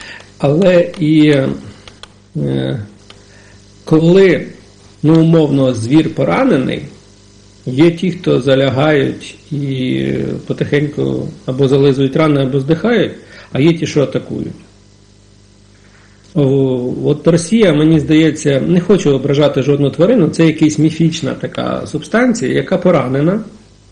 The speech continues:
з-, через свою агресивну поведінку, але не смертельно. І вона хоче що зробити в цей спосіб, в такій ситуації? Кинутися на Захід, який надає Україні озброєння.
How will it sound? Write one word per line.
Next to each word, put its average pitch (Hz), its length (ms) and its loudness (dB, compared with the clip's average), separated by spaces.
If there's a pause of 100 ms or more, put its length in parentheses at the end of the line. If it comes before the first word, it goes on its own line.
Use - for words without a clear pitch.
(600)
з-, 131 640 -6
через 165 320 0
свою 170 320 4
агресивну 135 540 0
поведінку, 120 640 -6 (380)
але 156 240 4
не 160 120 2
смертельно. 135 720 -6 (520)
І 147 100 4
вона 180 320 4
хоче 180 380 0
що 175 240 0
зробити 143 460 0
в 113 40 -8 (100)
цей 123 120 -8
спосіб, - 420 -14 (200)
в 131 140 -10
такій 139 300 0
ситуації? 123 640 -8 (400)
Кинутися 156 720 2
на 135 380 0
Захід, 170 500 0
який 165 360 0
надає 147 480 2
Україні 160 720 0 (240)
озброєння. 127 640 -2